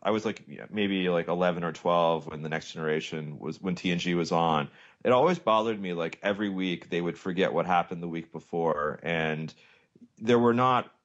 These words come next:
there weren't really any serious conflicts between the main cast members, and it was sort of all adhering to Roddenberry's vision of how everyone is going to be perfect in the future.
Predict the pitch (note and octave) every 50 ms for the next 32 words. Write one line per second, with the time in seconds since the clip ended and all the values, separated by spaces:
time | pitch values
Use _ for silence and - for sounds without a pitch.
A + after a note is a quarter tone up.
0 | _ - B2 B2 C3+ D3 B2 A2+ C3+ B2+ A#2+ A#2 G#2 G#2 G#2+ G#2 G2+ G2 F#2 F2+
1 | - - _ - - - - B2+ A#2 A2 G2+ F#2 - - - A2 G2+ G2 G2+ -
2 | G#2+ G2+ F#2 - - F#2+ - - G2+ F#2+ F#2 F2+ F2 E2 E2 E2 E2 E2+ D#2+ D2
3 | C2+ - - - - G2 F#2+ F#2 - - F#2 F#2+ F2+ F2+ F2 F2 E2+ E2+ E2 E2
4 | E2 D#2+ D#2+ - - - G2 F#2 F#2 - G2+ G2 - - A#2+ A2+ A2 G#2+ F2+ -
5 | - E2+ F#2+ G2 G2 G2+ G2+ G2 F#2+ F2+ F2 F#2 F#2 F2+ F2+ E2+ E2+ E2+ - -
6 | E2+ E2 E2 D#2+ D#2+ F2 F2 E2 E2+ E2 E2+ E2 E2 E2 - - E2+ F2 F2 -
7 | F#2 E2+ D#2+ D#2 D2+ D2 - - - - - - _ _ - G2 F#2+ F2 E2+ E2+
8 | E2+ E2+ E2 - - G2 G#2+ G#2 A2 G2+ F#2 F#2 F2+ F2 E2+ E2 D#2+ - - F2
9 | F2 - - F#2 F2+ F2 E2 E2+ D#2+ - G2 F2+ E2+ - F2+ D#2+ - F2+ D#2 D#2
10 | D#2 - G2 G2 G2 F2 - - C2+ C2+ C2+ C2 -